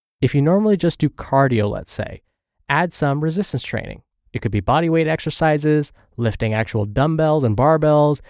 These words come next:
using resistance bands, whatever suits you. Why would this help? It forces your body to adapt to something new. This means your heart and lungs have to respond to this new something. It's something they're not used to.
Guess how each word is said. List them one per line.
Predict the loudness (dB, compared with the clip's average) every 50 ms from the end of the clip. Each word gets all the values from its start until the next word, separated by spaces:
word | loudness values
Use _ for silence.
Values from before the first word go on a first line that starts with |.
| -20 _ _
using | -6 -4 -4 -2 -4 -4
resistance | -4 -4 -4 -4 -4 -4 -2 -4 -4 -4
bands, | -4 -2 0 2 2 4 2 2 0 -2 -4 -4
whatever | 0 2 4 4 4 4 2
suits | 2 2 0 0 0 -2 -4
you. | -8 -8 -10 -14 _ _ _ _ _ _ _ _ _ _
Why | 0 0 0 2
would | 0 -2 -6
this | -6 -8 -8
help? | -4 -4 -4 -4 -4 -6 -16 -20 _ _ _ _ _ _ _ _ _ -4
It | -2 -2 -2
forces | -2 -4 0 0 2 2 2 0 0 2
your | 2 2
body | 4 4 4 4 2 2
to | 0 0 0
adapt | 0 2 2 0 2 0 0 -2
to | -2 -4
something | -2 0 0 -2 -2 -2 -2 -2 -2 0 4
new. | 4 4 4 4 0 -4 -16 _ _ _ _ _ _ _ -8
This | -6 -6 -4 0
means | 2 4 4 6 4 2 0 -2 -4
your | -4 -4 -2
heart | 0 0 0 0 0
and | 0 0
lungs | 0 0 0 -2 -4 -8 -12 _
have | -4 -4 -4 -4 -4
to | -6 -6
respond | -4 -4 -4 -6 -8 -6 -4 -2 0 2 2 0 0 -2 -4 -10 -20 -20 -18 -8
to | -4 -2 0
this | 0 0 0 0 0
new | 0 2 4 4 4 4
something. | 2 0 0 0 0 0 0 -2 -2 -4 -4 -6 -14 -20 -20 -14
It's | -12 -6 0
something | 0 0 0 0 0 0 0
they're | 2 2 2 4
not | 2 2 0 0
used | 0 0 0 0 -2 -2
to. | -2 -2 -2